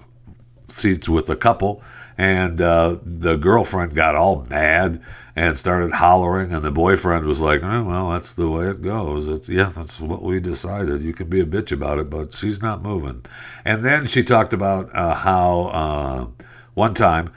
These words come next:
she, uh, was in a forward-facing seat and business class, and they wanted her to swap to a, uh, rear seat, and so that these couple could sit next to their children.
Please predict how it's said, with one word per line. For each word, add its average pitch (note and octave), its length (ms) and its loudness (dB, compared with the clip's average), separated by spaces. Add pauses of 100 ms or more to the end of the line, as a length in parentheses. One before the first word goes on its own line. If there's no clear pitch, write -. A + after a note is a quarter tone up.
(260)
she, F2+ 1040 0
uh, D2 400 -2
was D2+ 240 2
in D#2+ 400 -4
a C#2 540 0 (200)
forward-facing D#2 960 2 (120)
seat C#2+ 420 -2 (580)
and D#2 400 0
business F2+ 320 4
class, C#2 400 2 (120)
and E2+ 360 -2
they E2 120 0
wanted E2 360 0
her E2 160 0
to D2 60 0
swap E2 520 2 (280)
to D#2+ 480 0
a, D2 540 0
uh, C2+ 480 -4
rear D#2+ 460 4
seat, C2 440 -4 (640)
and G2 460 -2
so F#2 180 2
that E2 220 -2
these E2+ 200 4
couple D#2 320 2
could D#2 160 0
sit F2+ 260 0
next E2 200 0
to E2 120 2
their D#2 140 2
children. D#2+ 500 2